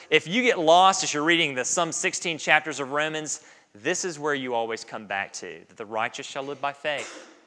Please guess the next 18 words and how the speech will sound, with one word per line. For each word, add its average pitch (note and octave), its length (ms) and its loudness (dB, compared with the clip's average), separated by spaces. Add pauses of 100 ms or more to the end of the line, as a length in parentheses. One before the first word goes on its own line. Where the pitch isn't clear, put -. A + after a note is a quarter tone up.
(340)
that A#2+ 200 -2
in D3+ 240 0
the D#3+ 80 -2
gospel C#3 440 0
a A#2+ 60 0
righteousness B2+ 760 -2
from A#2+ 340 -10
God C#3+ 500 2
is C3+ 200 -10
revealed A2 400 -10
that G#2 100 -12
is G#2+ 140 -10
by A2+ 180 -4
faith G#2+ 460 -6 (600)
from A2+ 140 -12
first - 520 -4
to A#2+ 80 -10
last. F2+ 680 -8